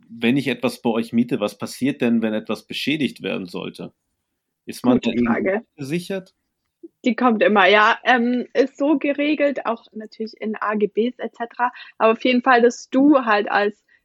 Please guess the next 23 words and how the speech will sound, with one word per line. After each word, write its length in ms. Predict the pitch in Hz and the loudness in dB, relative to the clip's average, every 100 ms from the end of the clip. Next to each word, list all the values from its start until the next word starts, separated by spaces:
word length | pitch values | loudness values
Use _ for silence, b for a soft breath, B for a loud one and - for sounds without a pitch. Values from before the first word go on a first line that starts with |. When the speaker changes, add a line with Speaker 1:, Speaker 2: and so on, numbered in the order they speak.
| - | 0
Speaker 2:
Mieter 580 | 262 311 320 294 269 262 | 4 6 4 4 4 6
bist 220 | 240 - | 2 4
du 40 | |
dafür 280 | 220 226 208 | 2 2 0
verantwortlich, 640 | 208 196 214 214 208 220 | 2 0 2 2 2 -2
dass 180 | - 208 | -2 -2
das 220 | 202 202 - | -2 -6 -2
Kleidungsstück 680 | 208 190 202 220 - 196 | 2 4 2 0 -2 0
wieder 320 | 214 196 185 - | 0 2 2 0
in 100 | 202 | 0
dem 240 | 196 185 - | 0 0 -6
Zustand 440 | 214 - 170 185 | -12 -6 -6 -6
zurückgeht, 440 | - 185 - 170 - | -6 -6 -2 -4 -2
in 140 | 190 | -4
dem 160 | 180 175 | -2 -4
es 100 | - | -4
ist. 260 | - 196 - | -6 -6 -6
Und 120 | - | -2
deshalb 320 | 208 - 185 | 0 0 -2
ist 140 | 196 - | -4 -4
halt 200 | 190 - | -6 0
sinnvoll, 420 | 240 240 226 208 | 0 2 2 4
wenn 260 | 196 202 | 4 2